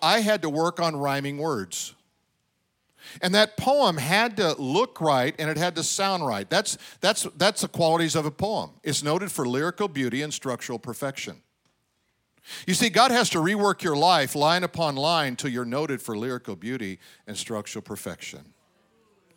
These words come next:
You are His workmanship. You are His poem, created in Christ Jesus for good works. So the shaping of the Lord, oftentimes you say, like, "I'm going through this. Why am I going through this?"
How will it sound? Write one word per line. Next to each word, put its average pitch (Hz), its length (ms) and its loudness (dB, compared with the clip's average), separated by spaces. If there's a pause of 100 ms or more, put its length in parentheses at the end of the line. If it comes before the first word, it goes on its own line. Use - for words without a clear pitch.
(220)
You 131 120 0
are 120 80 2
His 117 220 -6
workmanship. 113 560 -8
You 107 120 -6
are 98 60 -8
His 95 200 -8
poem, 92 440 -12 (220)
created 110 320 -8
in 127 180 -8
Christ 110 420 -8
Jesus 98 360 -10
for 117 420 -8 (120)
good 98 360 -8 (220)
works. 113 340 -8 (220)
So 165 140 -2
the 151 80 2
shaping 220 540 0
of 139 100 0
the 123 80 0
Lord, 127 480 2 (300)
oftentimes 147 840 2
you 156 80 2
say, 160 240 2
like, 147 240 4
"I'm 165 160 2
going 202 300 2
through 151 180 0
this. 131 260 0
Why 156 140 2
am 185 100 0
I 170 100 4
going 180 360 0
through 120 240 -4
this?" 104 300 -4